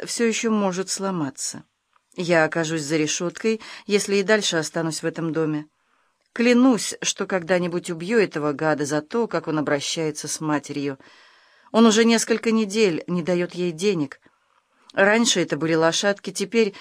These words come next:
это чёртова лотерея. Но ты бы слышала, как он стонет и жалуется, если еда кажется ему невкусной.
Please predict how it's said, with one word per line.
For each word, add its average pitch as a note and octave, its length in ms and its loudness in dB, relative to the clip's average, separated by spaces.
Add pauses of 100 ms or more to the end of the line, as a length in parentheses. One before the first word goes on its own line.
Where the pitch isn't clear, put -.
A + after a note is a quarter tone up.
(140)
это D#3 200 -4
чёртова D#3+ 420 -2
лотерея. F3+ 640 0 (640)
Но F#3+ 140 4
ты G#3 220 2
бы G3+ 120 4
слышала, G#3 540 2
как F#3 220 0
он F#3 120 0
стонет G#3 460 -2
и G3+ 40 -2
жалуется, D#3+ 760 2 (480)
если D4 320 2
еда C4+ 380 4
кажется D#3 420 -2
ему F3+ 160 0
невкусной. F3+ 720 -4